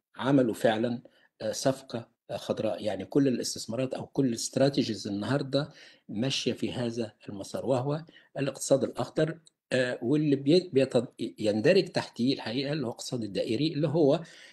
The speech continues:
احنا بنتكلم على إعادة تدوير، يعني ما يبقاش في،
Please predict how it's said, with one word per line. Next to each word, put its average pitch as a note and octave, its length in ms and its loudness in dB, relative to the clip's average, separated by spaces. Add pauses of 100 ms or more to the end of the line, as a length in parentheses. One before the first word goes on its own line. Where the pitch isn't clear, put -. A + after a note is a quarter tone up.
(160)
احنا D#3 160 -2
بنتكلم C3 520 2
على A#2 400 0
إعادة D3 240 2
تدوير، A#2+ 360 2
يعني C#3+ 220 6
ما C3 100 8
يبقاش D3+ 320 2
في، D3 420 2